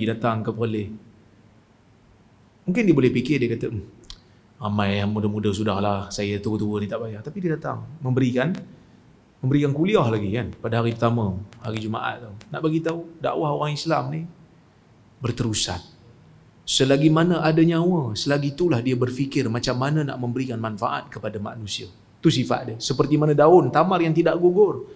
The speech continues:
seperti itulah dakwah orang Islam. Dakwah orang Islam tak gugur. Manfaat orang Islam tidak akan gugur. Okey. Ada juga yang kata,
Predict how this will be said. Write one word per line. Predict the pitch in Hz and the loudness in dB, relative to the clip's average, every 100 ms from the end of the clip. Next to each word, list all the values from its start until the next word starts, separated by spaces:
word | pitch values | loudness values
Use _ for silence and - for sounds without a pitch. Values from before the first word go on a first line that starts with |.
| - - | -20 -14
seperti | - 120 135 127 | -8 -4 -4 -4
itulah | 139 139 156 | -6 -4 -4
dakwah | 110 123 131 107 | -2 -4 -4 -4
orang | 110 110 | -6 -6
Islam. | - 139 170 180 - - - _ _ | -6 -6 -6 -8 -14 -20 -20 _ _
Dakwah | 123 123 127 | -4 -2 0
orang | 135 127 | 0 -2
Islam | 156 135 | -2 -2
tak | 123 - | -2 -4
gugur. | 143 135 95 - - | -4 -4 -4 -8 -2
Manfaat | 139 131 151 151 | 0 2 0 0
orang | 135 139 | -2 -4
Islam | 131 151 123 | -4 -4 -2
tidak | 139 139 135 | -2 -2 -2
akan | 165 147 | -2 0
gugur. | 120 107 - - | -2 -2 -6 -10
Okey. | 107 - - - - - - - - | -10 -10 -20 -20 -20 -20 -20 -20 2
Ada | 196 233 285 | 6 6 6
juga | 277 240 | 10 10
yang | 185 | 10
kata, | 151 135 196 202 | 8 4 4 2